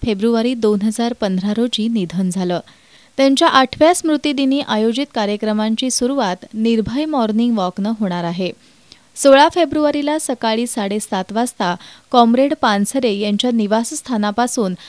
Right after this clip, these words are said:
हा वॉक सुरू होणार आहे. सायंकाळी साडेपाच वाजता कंदलगाव इथं सभा,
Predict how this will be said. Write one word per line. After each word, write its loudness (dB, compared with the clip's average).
हा 0
वॉक 0
सुरू 0
होणार -2
आहे. -2
सायंकाळी 4
साडेपाच -2
वाजता -2
कंदलगाव 2
इथं -2
सभा, -2